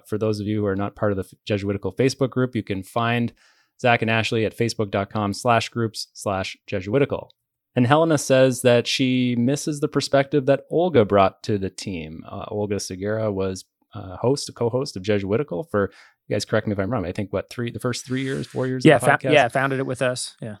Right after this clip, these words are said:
Speaker 1: Founded it with you. Um, and so Helena says she thoroughly appreciates both, uh, Ashley and Zach's perspective, but senses that there is a gap in perspective as well. So, uh, she wants to know, what are the chances of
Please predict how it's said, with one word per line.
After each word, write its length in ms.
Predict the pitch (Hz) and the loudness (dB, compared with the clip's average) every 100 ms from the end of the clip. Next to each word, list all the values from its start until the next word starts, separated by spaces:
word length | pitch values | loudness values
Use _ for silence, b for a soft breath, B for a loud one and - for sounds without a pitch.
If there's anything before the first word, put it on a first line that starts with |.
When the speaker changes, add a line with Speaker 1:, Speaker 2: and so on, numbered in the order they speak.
| - | 2
Speaker 1:
Founded 280 | 123 123 | 4 4
it 100 | 117 | 2
with 200 | 113 113 | 2 0
you. 300 | 123 120 117 | 0 -2 -2
Um, 460 | 117 110 107 107 - | -2 -2 0 -2 -6
and 260 | 131 117 113 | -8 -4 -2
so 400 | - 120 113 113 - | 2 4 4 2 -2
Helena 240 | - 165 139 | 0 2 4
says 220 | 151 139 | 4 4
she 180 | 135 127 | 2 0
thoroughly 380 | 127 131 127 123 | 2 2 4 2
appreciates 540 | - 117 - 117 107 | 2 -2 0 0 0
both, 340 | - 113 110 - _ | 2 4 2 -4 _
uh, 180 | 113 104 107 | -6 -4 0
Ashley 360 | 110 - 113 | 0 2 2
and 120 | 107 | 2
Zach's 320 | 104 104 107 - | 2 2 0 -6
perspective, 640 | 101 - 170 - 165 135 | -10 0 2 4 4 4
but 300 | 131 131 127 | 4 4 2
senses 320 | 147 143 139 | -2 0 4
that 160 | 135 131 | 2 2
there 240 | 135 131 | 0 0
is 320 | 120 127 117 | -2 -4 -6
a 100 | 110 | -8
gap 360 | 104 110 110 - | -4 0 0 -2
in 160 | 120 110 | -8 -8
perspective 440 | 107 - 107 101 | -6 -4 -4 -4
as 140 | 98 92 | -6 -4
well. 360 | 92 85 - _ | -6 -6 -12 _
So, 380 | - 113 98 | -8 -4 -2
uh, 180 | 98 101 | -2 -4
she 140 | - 147 | -4 -2
wants 180 | 143 | -2
to 60 | 135 | 0
know, 220 | 131 135 | 0 0
what 180 | 123 127 | 0 0
are 60 | 123 | 0
the 60 | |
chances 460 | - 120 117 120 107 | -2 -4 -4 -4 -2
of 240 | 104 101 | -2 -2